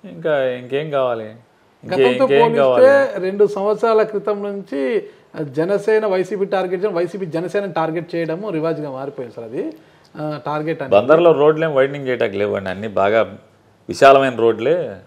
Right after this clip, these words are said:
Speaker 1: బ్రిటిష్ వాళ్ళ రోడ్లు, లేకపోతే, ఆ, రాజశేఖర రెడ్డి గారి ప్రభుత్వం ఉండగా నేను వైడనింగ్ చేసేసే ఉంది. కాబట్టి ఎవరు
Speaker 2: అదే
Speaker 1: మీరు
Speaker 2: సార్, కన్వెన్షన్ సెంటర్లో పెడుతుంది,
Speaker 1: మీరేం
Speaker 2: పక్కన
Speaker 1: కంగారు
Speaker 2: ముప్పై నాలుగు
Speaker 1: పడకండి.
Speaker 2: ఎకరాల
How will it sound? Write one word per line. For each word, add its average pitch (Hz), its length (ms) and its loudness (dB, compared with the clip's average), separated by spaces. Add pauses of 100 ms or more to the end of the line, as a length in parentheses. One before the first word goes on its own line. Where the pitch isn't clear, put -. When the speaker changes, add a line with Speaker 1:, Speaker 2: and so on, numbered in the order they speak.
Speaker 1:
బ్రిటిష్ 117 320 -4
వాళ్ళ 131 160 4
రోడ్లు, 127 320 2
లేకపోతే, 156 340 6 (460)
ఆ, 131 340 0
రాజశేఖర 139 320 6
రెడ్డి 135 160 0
గారి 131 120 4
ప్రభుత్వం 127 440 -2
ఉండగా 127 520 -2
నేను 117 360 -4
వైడనింగ్ 127 340 2
చేసేసే 113 380 -4
ఉంది. 104 220 -8
కాబట్టి 123 440 -6 (680)
ఎవరు 147 240 0
Speaker 2:
అదే 139 100 -2
Speaker 1:
మీరు 139 220 6
Speaker 2:
సార్, 139 160 4
కన్వెన్షన్ 220 520 6
సెంటర్లో 208 340 4
పెడుతుంది, 190 320 2
Speaker 1:
మీరేం 156 200 8
Speaker 2:
పక్కన 151 120 4
Speaker 1:
కంగారు 131 140 4
Speaker 2:
ముప్పై 127 180 6
నాలుగు 185 200 2
Speaker 1:
పడకండి. 180 180 0
Speaker 2:
ఎకరాల 185 220 0